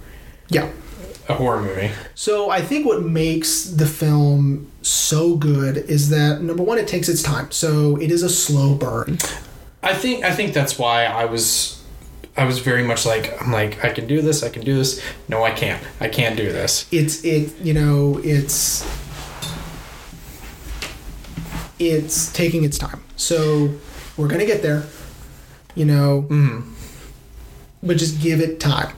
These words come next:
Speaker 2: Right.
Speaker 1: And so by the time we get to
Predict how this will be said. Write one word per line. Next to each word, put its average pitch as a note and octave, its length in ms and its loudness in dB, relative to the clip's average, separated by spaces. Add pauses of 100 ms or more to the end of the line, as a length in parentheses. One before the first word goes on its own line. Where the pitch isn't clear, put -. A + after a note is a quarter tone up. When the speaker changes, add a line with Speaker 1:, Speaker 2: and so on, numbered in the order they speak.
(140)
Speaker 2:
Right. G#2 200 2 (200)
Speaker 1:
And F3 160 0
so D#3 380 2 (840)
by E3 140 2
the D#3+ 60 2
time G3+ 260 -2
we F3+ 100 0
get E3+ 320 0
to D3 640 2